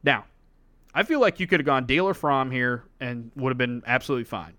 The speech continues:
I think if you wanted to go upside and say, "Hey, give me Brandon Frazier," could have been fine there as well. I like Micah Riley Ducker's game a lot, as well as an all-around type of die-, guy. But Deal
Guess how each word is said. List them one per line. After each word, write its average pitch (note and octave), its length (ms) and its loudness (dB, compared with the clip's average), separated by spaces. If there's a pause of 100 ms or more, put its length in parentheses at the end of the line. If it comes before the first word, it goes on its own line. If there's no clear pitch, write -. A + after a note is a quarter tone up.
(140)
I D3+ 120 4
think F3 200 -4
if C3+ 140 -4
you D3+ 80 0
wanted C3 180 0
to A#2+ 60 -6
go A#2 160 0
upside C#3+ 320 2
and B2 120 -4
say, C3 160 -2
"Hey, C3+ 160 4
give C3 160 0
me B2+ 80 -6
Brandon A#2+ 280 -2
Frazier," F3+ 360 0 (560)
could - 80 -2
have A#2 60 -2
been A2+ 140 -4
fine A#2 240 -2
there A2 140 -8
as G#2+ 120 -12
well. G#2+ 280 -10 (100)
I G3 80 4
like D#3 160 2
Micah C3 260 0
Riley C3+ 260 2
Ducker's B2+ 320 -2
game A#2+ 200 -6
a A2+ 60 -6
lot, G#2+ 260 -8 (500)
as A2+ 140 -8
well A2+ 240 2
as A2 100 -4
an A2+ 100 -6
all-around G#2+ 400 -2
type G#2 200 -6
of G2 40 -14
die-, F#2+ 180 -14 (520)
guy. A2 200 0
But A#2+ 300 -2 (300)
Deal D3+ 500 4